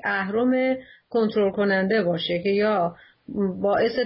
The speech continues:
تحقق، یه محرکی بشه باعث تحقق دموکراتیک شدن بیشتر جامعه، یا بالعکس بتونه جامعه رو به طرف دیکتاتوری بیشتر یا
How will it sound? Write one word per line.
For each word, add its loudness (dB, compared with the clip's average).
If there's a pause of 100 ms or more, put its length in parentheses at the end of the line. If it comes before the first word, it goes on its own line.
تحقق، -2
یه 2
محرکی -2
بشه -6
باعث -2
تحقق -2
دموکراتیک -4
شدن -2
بیشتر -2
جامعه، 2 (300)
یا 0
بالعکس 0 (280)
بتونه -2
جامعه -2
رو 0
به -4
طرف -2 (580)
دیکتاتوری 0
بیشتر -2
یا 2